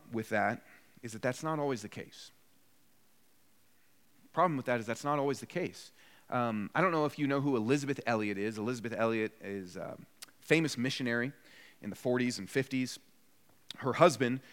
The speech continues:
Jim Elliot, uh, was, it was actually, I didn't even know this, um, this is a biography that I'm, I'm currently reading. It's excellent. Uh, but Jim Elliot, the anniversary of this was yesterday. For those of you that don't know this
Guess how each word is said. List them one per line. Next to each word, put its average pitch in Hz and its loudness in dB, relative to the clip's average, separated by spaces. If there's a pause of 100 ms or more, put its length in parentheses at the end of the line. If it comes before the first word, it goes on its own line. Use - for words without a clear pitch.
(160)
Jim 185 4
Elliot, 113 0 (420)
uh, 107 -4
was, 113 2
it 117 -4
was 117 -2
actually, 151 2
I 120 0
didn't 131 -4
even 113 -6
know 127 -2
this, 117 -6
um, 90 -8
this - -6
is 113 -6
a - -8
biography 113 2
that 98 -8
I'm, 98 -8 (160)
I'm 101 -8
currently 110 -6
reading. 107 -4
It's 87 -14
excellent. 110 -6 (420)
Uh, 92 -4 (380)
but 117 2 (240)
Jim 131 6
Elliot, 127 4
the 117 -2
anniversary 143 2
of 107 -4
this 113 -6
was 98 -10
yesterday. 107 -2
For 113 -8
those 107 -4
of 104 -12
you 107 -6
that 95 -10
don't 120 -4
know 117 -2
this - -6